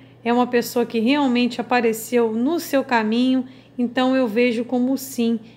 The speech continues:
Então, é uma carta muito positiva. Pra você que escolheu a carta de número dois, o tema de hoje é: "Ele é a minha alma gêmea?"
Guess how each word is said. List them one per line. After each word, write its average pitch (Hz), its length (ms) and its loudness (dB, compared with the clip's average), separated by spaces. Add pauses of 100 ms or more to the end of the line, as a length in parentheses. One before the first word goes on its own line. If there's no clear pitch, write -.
(140)
Então, 226 240 0
é - 20 2
uma 233 220 0
carta 233 320 0
muito 254 320 -2
positiva. 254 840 -4 (760)
Pra 233 120 0
você 233 280 -4
que 226 60 -8
escolheu 226 340 -2
a 220 80 -2
carta 226 320 -2
de 208 120 -4
número 240 320 -2
dois, 269 680 -2 (1080)
o 247 120 -6
tema 226 720 -4 (200)
de 220 240 -6
hoje 220 460 0
é: 180 280 -8 (220)
"Ele 320 540 2
é 226 400 2 (140)
a 226 160 4
minha 254 340 2
alma 190 260 -4
gêmea?" 190 560 -2